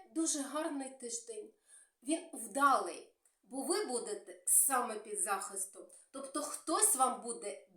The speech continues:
допомагати. Це, можливо, буде не якась така людина, там, чоловік, жінка. Це можуть бути просто,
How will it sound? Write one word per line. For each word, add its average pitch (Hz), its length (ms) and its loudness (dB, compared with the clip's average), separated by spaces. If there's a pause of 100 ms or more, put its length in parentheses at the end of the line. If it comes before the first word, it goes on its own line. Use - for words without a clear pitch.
допомагати. 320 1080 4 (400)
Це, 294 160 -2
можливо, 349 520 2
буде 349 500 2 (200)
не 330 180 4
якась 381 340 4
така 302 320 2
людина, 247 520 -2
там, 175 300 -8
чоловік, 247 500 -4
жінка. 240 680 -6 (200)
Це 294 140 0
можуть 359 500 2
бути 370 360 0
просто, 349 760 2